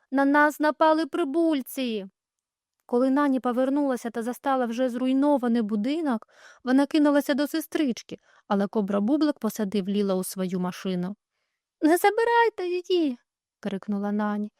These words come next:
«Лиш я її розумію!» Почувши це, Ліла вислизнула з авто і побігла до лісу. Стіч помчав за нею, прихопивши фото її сім'ї.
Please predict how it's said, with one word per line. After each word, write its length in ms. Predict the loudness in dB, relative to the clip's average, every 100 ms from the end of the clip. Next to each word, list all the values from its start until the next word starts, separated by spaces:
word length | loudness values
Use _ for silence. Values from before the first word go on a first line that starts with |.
| _ -8
«Лиш 300 | -2 -2 -4 0
я 180 | 2 4
її 240 | 4 4
розумію!» 840 | 2 0 2 4 4 4 0 -2 -10 _ _ _ _ _ _ _ -8
Почувши 460 | -4 0 0 0
це, 200 | -2 -2
Ліла 260 | 0 2 2
вислизнула 600 | 0 -2 -2 -2 0 0
з 60 | 0
авто 260 | -2 0
і 60 | 0
побігла 420 | 0 -2 0 2
до 140 | 2 0
лісу. 420 | 0 -2 -6 -16 _ _ _ _
Стіч 320 | -4 -2 0
помчав 440 | 2 0 2 0
за 140 | 2 2
нею, 280 | 4 4 2
прихопивши 600 | 0 -2 -2 -4 -4 -6
фото 320 | -2 -2 0
її 220 | 0 -2
сім'ї. 540 | 0 2 2 0 -2